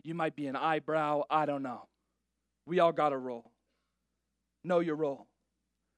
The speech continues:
I wanna make sure you guys are grabbing hold of this concept here. I wanna, uh, crack open another one of Paul's letters. It's First Corinthians twelve. And again, we see Paul explaining the purpose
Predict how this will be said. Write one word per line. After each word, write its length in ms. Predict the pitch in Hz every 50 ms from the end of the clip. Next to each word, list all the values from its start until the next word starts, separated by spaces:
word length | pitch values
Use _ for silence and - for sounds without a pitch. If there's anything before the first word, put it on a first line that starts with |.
| _ _ _ _ _ 156
I 40 |
wanna 180 | 180 202 208 214
make 140 | 208 202 -
sure 140 | - 220 208
you 120 | 196 185
guys 200 | 196 190 196 180
are 60 | 180
grabbing 280 | 165 190 185 185 180 180
hold 240 | 165 196 190 185 180
of 60 | 165
this 140 | 165 - -
concept 480 | - 208 185 180 180 - 175 160 -
here. 120 | 185 175 160
I 20 |
wanna, 240 | 160 175 175 165 156 -
uh, 160 | 160 160 147 143
crack 320 | - - 208 180 175 -
open 200 | 185 170 175 165
another 280 | 160 170 180 180 180 175
one 120 | 175 165
of 100 | 160 -
Paul's 280 | - 185 175 165 156 160
letters. 340 | 165 160 160 160 156 147 147
It's 140 | 139 - - -
First 240 | 202 196 185 - -
Corinthians 460 | 190 185 170 147 160 165 156 - -
twelve. 440 | - - 190 180 160 147 139 135 - _ _ _ _ _ _ _ _ _ _ _ _ _
And 140 | - 165 180
again, 440 | 190 139 - 196 220 214 190 175 165
we 100 | 170 165
see 180 | - 175 175
Paul 520 | 156 - - - 214 202 190 190 180 175 170
explaining 800 | 151 160 - - - - - 190 196 202 202 190 175 160 160 160
the 80 | 165 -
purpose 600 | - - - 214 208 - - 165 160 156 -